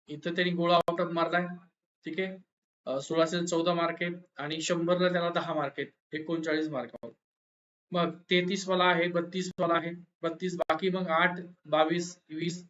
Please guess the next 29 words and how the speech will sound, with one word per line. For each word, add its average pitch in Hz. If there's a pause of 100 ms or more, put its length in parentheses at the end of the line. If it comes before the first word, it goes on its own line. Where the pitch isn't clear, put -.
अठ्ठावीस 170
हे 185
काय 185
पाहायची 175
गरज 156
नाही. 123 (880)
ते 175
तुमच्या 180
रेंज 180
मध्ये 175
येणार 170
नाहीत 165
आणि 156
त्यांचं 165
त्या 170
ठिकाणी 165
कट 165
ऑफ 165
लागणं 156
खूप 185
कमी 165
आहे, 127
शक्यता 185
नाही. 175 (580)
कुठली 190
कास्ट 196
असू 180
दे 165
तुमची, 143